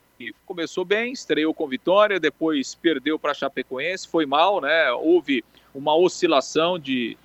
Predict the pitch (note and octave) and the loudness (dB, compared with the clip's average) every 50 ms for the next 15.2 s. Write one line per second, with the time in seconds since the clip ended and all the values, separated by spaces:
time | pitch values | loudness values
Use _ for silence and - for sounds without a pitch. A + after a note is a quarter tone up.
0 | _ _ _ _ - C#3+ E3 E3+ C#3 - D3+ D#3 D3+ D3+ D3+ - - G#3 G#3 E3+ | _ _ _ _ -2 0 0 0 0 2 2 2 2 2 -2 -2 -2 2 4 6
1 | F3 G3+ A3+ G#3+ - - - _ _ _ _ _ - - G3 F#3 E3 - F3+ F3 | 6 6 6 2 -2 -12 -20 _ _ _ _ _ -2 2 2 2 4 4 4 2
2 | - - F3 F3+ - - F#3+ F3+ E3 D3+ F3 E3 C#3+ - F3 E3+ D#3+ D3+ C#3 D#3 | 2 0 -4 -6 -4 0 0 2 2 0 -2 -4 -6 -6 -6 -6 -6 -2 0 0
3 | D#3+ E3+ E3 - F#3+ F3+ F3+ F#3+ F3 - G3 F#3 F3+ F#3+ F3+ - F#3 E3+ - E3 | 0 0 0 -2 -4 -2 -2 -4 -4 -6 -6 -6 -4 -4 -4 -4 -6 -8 -4 -4
4 | E3 E3+ D#3 C#3 C3+ D3 D#3+ E3+ E3 - - D3 C#3 - - C#3 C#3 C#3 C3+ B2 | -4 -4 -4 -4 -2 -2 -2 -4 -4 -4 -6 -8 -8 -8 -4 0 2 2 2 2
5 | A#2 - C3+ C#3+ D3 D3+ - D#3+ D3 C3+ - D3 C#3 - - D3 F#3+ G3+ G3+ F3 | 0 -2 -4 -6 -6 -6 -6 -6 -6 -6 -6 -8 -10 -8 -8 -6 -4 -2 -2 -2
6 | - - D#3+ E3+ F3 F3 G3 G3+ A3 _ _ _ _ - F3+ E3+ D3 F3 F3+ - | -4 -2 -2 -2 0 0 -2 -4 -4 _ _ _ _ -4 -2 -2 -2 -2 -4 -4
7 | - G3 F#3 E3+ - - D#3 F3+ F#3+ - - G3 E3 D3 C#3+ B2 - - _ _ | -4 -4 -4 -4 -4 -4 -2 -2 -4 -4 -4 -2 0 0 0 0 -2 -6 _ _
8 | _ _ _ _ _ - D#3 D3+ - - - E3 C#3+ - - C#3 C#3 B2+ A#2 A#2 | _ _ _ _ _ -8 -8 -8 -6 -2 -2 -2 -2 -2 -2 -2 -2 -2 -2 -6
9 | _ - C#3+ D3+ F3+ A3 A3+ F#3+ D#3+ D#3+ E3 F3+ G3 A3 - - E3 - C#3+ D3+ | _ -18 -8 -4 0 0 0 2 4 4 4 4 4 0 -4 -10 -10 -6 -4 -4
10 | E3 D#3+ - - - D#3+ C#3+ C#3 C#3 C#3 D3 D3+ _ - A3+ G3 E3 F3 G3 G3 | -4 -6 -8 -8 -6 -4 -2 -2 -2 -2 -4 -6 _ -8 -4 -2 0 0 -2 -2
11 | A3+ B3 A#3 - _ _ _ _ - F3+ - A3+ G#3 E3+ E3+ E3 - - - _ | -6 -12 -20 -20 _ _ _ _ -16 -16 -10 -6 -2 -2 -2 -2 -4 -8 -20 _
12 | _ _ _ _ - E3+ E3+ E3+ - - D#3 D3+ E3 D#3+ - E3+ D3 - D3 D3 | _ _ _ _ -6 -4 -2 -2 2 2 2 2 0 -2 -4 -4 -6 -6 -8 -10
13 | C#3 D3+ - - D#3 D3 - - D3+ B2+ B2+ B2+ - C#3+ - C#3+ C#3 C3 - C#3+ | -10 -6 -2 0 0 0 0 -2 -2 -2 -4 -4 -6 -8 -6 -6 -6 -4 -4 -4
14 | C3+ - - D3+ B2 B2 A#2+ B2 B2 A#2 - C3+ A#2 - D3+ D3 C3 A2+ - - | -4 -2 -2 -4 -2 -2 0 0 0 0 0 -2 -4 0 0 2 2 0 -2 -4
15 | - - - - | -12 -18 -18 -20